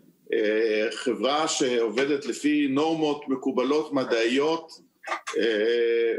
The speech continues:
עושה את עבודתה נאמנה, ובאמת, אם יש, אה, אירוע,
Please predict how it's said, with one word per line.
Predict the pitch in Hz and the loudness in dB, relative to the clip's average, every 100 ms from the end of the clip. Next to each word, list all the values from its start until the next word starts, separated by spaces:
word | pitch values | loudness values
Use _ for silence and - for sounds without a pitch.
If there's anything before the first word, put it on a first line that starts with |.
| 107 - | -4 -2
עושה | 117 - 151 160 | -4 0 0 2
את | 151 | 0
עבודתה | 127 117 117 151 | 0 0 0 0
נאמנה, | 151 139 120 107 110 147 160 156 117 | 0 0 0 0 0 0 2 0 0
ובאמת, | 113 101 107 120 143 - | -4 0 -2 0 -2 -2
אם | 127 120 | -2 0
יש, | 120 131 151 - 131 | 2 0 0 -2 0
אה, | 113 107 | 0 -2
אירוע, | 120 120 139 165 170 | -2 0 0 0 -2